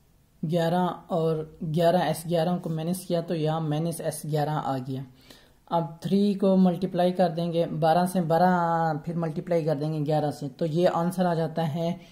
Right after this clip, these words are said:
थ्री नाइन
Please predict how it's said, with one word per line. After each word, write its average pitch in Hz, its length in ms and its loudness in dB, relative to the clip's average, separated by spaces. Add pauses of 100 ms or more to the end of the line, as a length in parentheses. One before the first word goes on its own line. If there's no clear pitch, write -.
(760)
थ्री 185 240 2 (1400)
नाइन 175 640 4